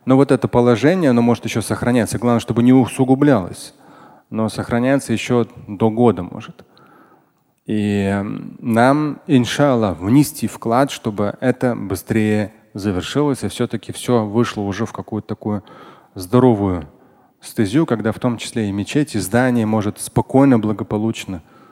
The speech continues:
заполняться. Но для этого нам наша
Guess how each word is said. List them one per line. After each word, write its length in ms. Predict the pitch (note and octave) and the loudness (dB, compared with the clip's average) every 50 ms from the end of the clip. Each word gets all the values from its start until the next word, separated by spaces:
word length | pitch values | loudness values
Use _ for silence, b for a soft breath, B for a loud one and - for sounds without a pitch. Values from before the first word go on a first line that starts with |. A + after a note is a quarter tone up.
| b b b | b b b
заполняться. 840 | b G2+ F2+ G#2 A#2 - B2+ A2+ A2+ A2+ G2+ E2 C#2+ C#2 - - - G#2 | b -6 -2 -2 -2 0 0 0 0 0 -4 -6 -8 -10 -14 -14 -10 -6
Но 300 | A2+ B2 B2 A2+ G2+ - B B B B B B B B B | -4 -2 -2 -2 -4 -6 B B B B B B B B B
для 160 | - G#2 A2+ | -4 0 2
этого 300 | B2+ C#3+ C#3+ - B2+ B2 | 2 2 2 2 2 2
нам 340 | A#2 A#2 A#2 A2+ G2+ F#2+ E2+ - - _ _ - | 4 4 2 0 0 -4 -8 -12 -18 _ _ 0
наша 420 | A#2 B2+ B2 A2+ - - G#2 F#2 | 2 2 2 2 0 -2 -6 -8